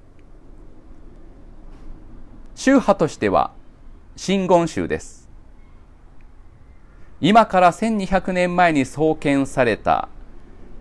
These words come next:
京都の真言密教根本的な道場の一つで、もうこの辺りですぐ分かりそうですが、正式名称、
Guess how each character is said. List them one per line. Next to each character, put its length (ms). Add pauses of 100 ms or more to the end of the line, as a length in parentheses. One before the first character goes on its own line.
(100)
京 340
都 240
の 360
真 400
言 260
密 120 (140)
教 460 (720)
根 300
本 320
的 300
な 160
道 280
場 260
の 120
一 240
つ 140
で、 380 (220)
も 120
う 20
こ 140
の 100
辺 220
り 40
で 80
す 160
ぐ 80
分 160
か 80
り 80
そ 160
う 40
で 100
す 120
が、 340 (1040)
正 300
式 180
名 220
称、 540